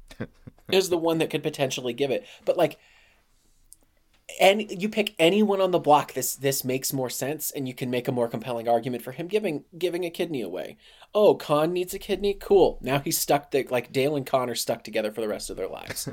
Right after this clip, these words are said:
Speaker 1: <laughs>
Speaker 2: That's fucking hilarious. Um, you know, oh,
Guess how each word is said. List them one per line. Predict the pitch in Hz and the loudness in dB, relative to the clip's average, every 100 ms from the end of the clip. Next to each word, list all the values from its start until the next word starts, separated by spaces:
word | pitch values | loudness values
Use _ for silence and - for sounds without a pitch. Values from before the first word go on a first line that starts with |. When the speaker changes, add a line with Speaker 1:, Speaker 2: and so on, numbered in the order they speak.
| 113 | -12
Speaker 1:
<laughs> | - | -8
Speaker 2:
That's | 131 - 254 | -2 -2 0
fucking | - 117 117 | -2 -4 -4
hilarious. | 113 92 85 50 - - _ - - - - | -6 -8 -10 -10 -10 -10 _ -20 -20 -18 0
Um, | 135 123 107 98 95 107 _ _ _ _ _ _ _ _ _ _ _ _ - | 2 4 0 -6 -10 -16 _ _ _ _ _ _ _ _ _ _ _ _ -6
you | 139 | -2
know, | 120 123 | 0 0
oh, | - 175 160 123 | 2 6 6 6